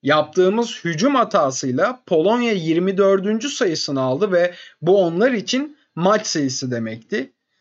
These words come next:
Ama milliler maçı vermediler, geri çevirdiler. Önce yirmi dört yirmi dörde eşitliğe getirilen maç,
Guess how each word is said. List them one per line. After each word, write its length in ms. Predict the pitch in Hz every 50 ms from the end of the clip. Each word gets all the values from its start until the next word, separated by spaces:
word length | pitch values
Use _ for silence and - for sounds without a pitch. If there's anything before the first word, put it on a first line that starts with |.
| _ _
Ama 420 | - 180 175 175 175 175 175 175 -
milliler 520 | 165 160 160 165 165 156 156 165 175 175 170
maçı 340 | 170 160 156 - 226 202
vermediler, 800 | 175 165 160 160 147 139 131 127 120 120 131 160 202 214 - - _ _ - 131
geri 320 | 131 139 147 151 165 170 170
çevirdiler. 800 | - 151 127 123 117 117 113 110 113 110 120 143 - - - - - - - - - _ _ _ _ _ -
Önce 280 | - - 269 285 254 269
yirmi 300 | 247 226 220 214 214 208
dört 260 | 233 247 254 240 226
yirmi 280 | 214 202 190 180 170 160
dörde 420 | 156 143 139 139 131 156 196 - -
eşitliğe 540 | 160 - - - 180 - - 202 220 233 233
getirilen 600 | 202 - - - - 139 135 127 123 117 113 113
maç, 360 | 117 147 196 240 - -